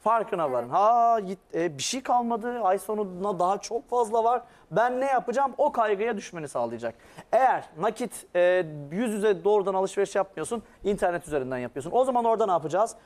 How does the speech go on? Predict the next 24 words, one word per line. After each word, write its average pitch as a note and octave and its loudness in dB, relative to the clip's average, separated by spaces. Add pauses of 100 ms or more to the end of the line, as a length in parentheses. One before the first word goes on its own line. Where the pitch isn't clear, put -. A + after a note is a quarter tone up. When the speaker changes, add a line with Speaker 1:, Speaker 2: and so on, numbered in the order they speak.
(180)
Speaker 1:
O A#3+ 4
zaman A3 2
orada G#3 2
da G#3+ 0
sanal A#3 0
kart F#3+ -2
dediğimiz F#3 -4
hikayeden G#3 0 (180)
mümkün G#3 -2
mertebe F#3+ 0
uzak D#3 0
duracağız. B2+ -4
Bu F#3+ -2
da F3 2
bir C#3 -4
tuzaktır. A#2+ -4 (340)
E, D3+ 4
sanal G#3+ 2
kartta F#3 0
çünkü A3+ -6
şey B3+ 0
girmiyorsunuz. F3 -4 (520)
Herhangi G#3+ 2
bir, F#3 0